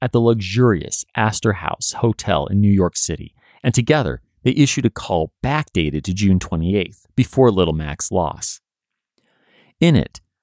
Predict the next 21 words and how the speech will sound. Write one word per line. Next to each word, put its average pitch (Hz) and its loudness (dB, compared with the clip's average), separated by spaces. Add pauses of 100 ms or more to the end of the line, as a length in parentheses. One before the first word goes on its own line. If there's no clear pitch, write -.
(180)
the 95 2
governors 95 0 (160)
asked 80 -4
the 113 -2
president 85 -2
to 123 -2
please 156 -4
request 104 0
more 98 4
men 90 0
from 85 -2
their 76 -4
states. - -6 (840)
Well, 127 0 (220)
if 101 -2
they 127 4
insist. - -4 (800)
The 123 0
Illinois 143 4
rail 110 4
splitter 80 -4